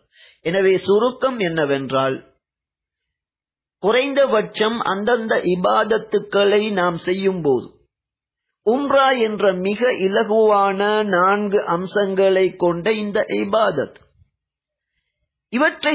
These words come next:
செய்வதற்கு முன்னால் இது பற்றி தெளிவாக நாம் அறிந்து கொள்ள வேண்டும். எனவே அதிலுள்ள இந்த முக்கியமான நான்கு விடயங்கள், தலைமுடியை களைவது,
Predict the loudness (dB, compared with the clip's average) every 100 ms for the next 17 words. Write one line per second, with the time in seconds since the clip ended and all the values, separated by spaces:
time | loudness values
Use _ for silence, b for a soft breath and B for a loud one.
0 | -2 -2 0 2 2 2 0 0 0 0
1 | 2 0 0 0 0 0 0 -2 0 0
2 | -2 -6 -4 -2 -2 -2 -2 0 0 2
3 | 2 2 0 0 0 0 -6 _ _ _
4 | _ _ -2 0 0 -2 0 0 0 -2
5 | -4 -8 -14 -20 _ _ _ _ _ _
6 | _ _ _ _ _ _ _ _ _ _
7 | -6 -2 0 2 2 0 0 0 0 0
8 | 0 0 -2 -2 -6 -4 -4 0 0 0
9 | 0 0 0 0 0 0 2 2 2 0
10 | 0 -2 -2 -2 0 0 0 0 0 0
11 | 0 0 -2 -2 0 0 2 0 0